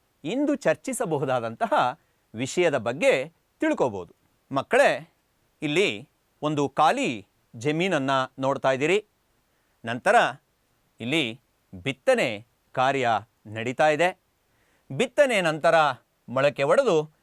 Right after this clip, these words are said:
ಈಗಾಗಲೇ ಎಲ್ಲ ಪೈರು ಬೆಳೀತಾ ಇದೆ. ಕೆಲವು ಕೃಷಿ ಚಟುವಟಿಕೆಗಳು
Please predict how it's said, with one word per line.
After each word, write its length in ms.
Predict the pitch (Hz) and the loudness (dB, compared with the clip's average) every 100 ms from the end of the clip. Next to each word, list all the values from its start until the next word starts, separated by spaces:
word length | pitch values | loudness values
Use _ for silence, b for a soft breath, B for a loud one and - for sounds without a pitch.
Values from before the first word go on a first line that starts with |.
| _ 117 | _ -10
ಈಗಾಗಲೇ 680 | 117 120 123 214 160 135 - _ _ | -2 0 2 2 2 -2 -12 _ _
ಎಲ್ಲ 260 | 120 127 117 | -4 0 -2
ಪೈರು 500 | - 143 170 123 113 _ - | 0 0 2 0 -4 _ -20
ಬೆಳೀತಾ 480 | 87 113 147 160 160 | -8 -4 0 2 2
ಇದೆ. 300 | 156 160 - _ _ _ _ _ _ _ _ | 2 0 -2 _ _ _ _ _ _ _ _
ಕೆಲವು 480 | 247 277 269 165 160 - _ _ - | 2 4 4 2 -2 -10 _ _ -2
ಕೃಷಿ 340 | 196 208 302 | -2 2 0
ಚಟುವಟಿಕೆಗಳು 920 | 277 175 170 151 139 143 165 185 127 | 2 0 2 0 0 0 2 2 0